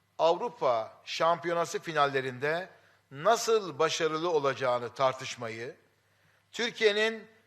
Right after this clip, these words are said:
paha biçilmez boyutta tanıtım yapacağı otuz Mayıs'ta İstanbul'da oynanacak Şampiyonlar Ligi finali ile ilgili hazırlıkları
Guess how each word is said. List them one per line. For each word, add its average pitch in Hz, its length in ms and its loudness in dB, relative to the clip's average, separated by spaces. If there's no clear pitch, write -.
paha 196 360 6
biçilmez 208 680 -2
boyutta 160 640 0
tanıtım 170 460 -4
yapacağı 143 760 0
otuz 175 380 -4
Mayıs'ta 170 760 0
İstanbul'da 180 580 0
oynanacak 135 800 0
Şampiyonlar 214 960 4
Ligi 156 300 -4
finali 165 460 -2
ile 139 440 -2
ilgili 170 600 -6
hazırlıkları 156 1300 0